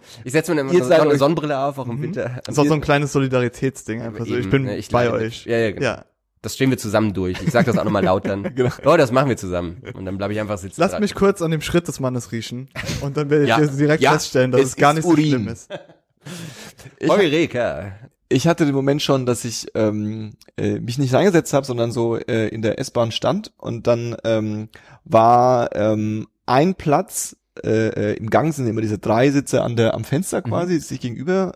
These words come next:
Speaker 2: äh, äh, liegend. Und, ähm, zwei Plätze waren besetzt und ein Platz war frei.
Speaker 3: Mhm.
Speaker 2: Und, äh, ähm, ich glaub, das war, das war der ganz rechts außen. Und in der Mitte saß ein Typ, ähm, und der saß da.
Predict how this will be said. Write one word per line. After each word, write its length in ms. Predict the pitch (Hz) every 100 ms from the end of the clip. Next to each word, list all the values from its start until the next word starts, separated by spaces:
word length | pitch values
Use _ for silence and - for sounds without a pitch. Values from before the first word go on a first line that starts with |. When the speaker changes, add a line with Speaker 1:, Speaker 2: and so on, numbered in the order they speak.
| -
Speaker 2:
äh, 300 | 143 143 - 139 -
äh, 40 | -
liegend. 360 | 131 160 170 - - - - -
Und, 320 | 117 120 -
ähm, 460 | 117 113 113 117 113
zwei 180 | - 139
Plätze 240 | 160 -
waren 140 | 123 120
besetzt 300 | 117 180 -
und 60 |
ein 160 | - 131
Platz 180 | 123 -
war 80 |
frei. 240 | 98 98 85 - _
Speaker 3:
Mhm. 280 | 123 120 127 _ _ _ - - _ -
Speaker 2:
Und, 380 | 120 120 107 -
äh, 380 | - 117 110 107
ähm, 340 | - 107 101 104
ich 60 |
glaub, 160 | 127 131
das 160 | 120
war, 180 | 110 110
das 140 | - 107
war 100 | 113
der 100 | 107
ganz 240 | 110 104
rechts 200 | 104 -
außen. 400 | 117 143 185 175 _ _ _
Und 140 | 113
in 60 | 110
der 80 | 113
Mitte 160 | 139
saß 260 | 139 120 -
ein 60 | 110
Typ, 280 | 208 220 _ - - -
ähm, 520 | - 123 117 117 117 - _ _
und 80 | 120
der 80 | 123
saß 280 | 113 101 -
da. 240 | 101 -